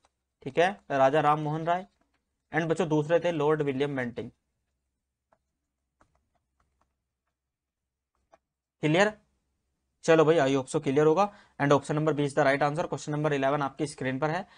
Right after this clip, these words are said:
किस गवर्नर जनरल के समय भारत का स्वतंत्रता संघर्ष सिपाही विद्रोह हुआ था? आज का दोस्तों सेशन ये लगा लो कि आपका ईजी लेवल का है सारा, ठीक है?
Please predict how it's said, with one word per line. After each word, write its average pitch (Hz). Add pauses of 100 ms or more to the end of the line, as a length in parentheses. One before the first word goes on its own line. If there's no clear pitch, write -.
(260)
किस 208
गवर्नर 160
जनरल 156
के 165
समय 147
भारत 143
का 175 (280)
स्वतंत्रता 160
संघर्ष 160
सिपाही 151
विद्रोह 147
हुआ 143
था? 127 (540)
आज 143
का 190
दोस्तों 190
सेशन 180
ये 180
लगा 165
लो 175
कि 190
आपका 190
ईजी 151
लेवल 147
का 147
है 135
सारा, 120 (680)
ठीक 156
है? 208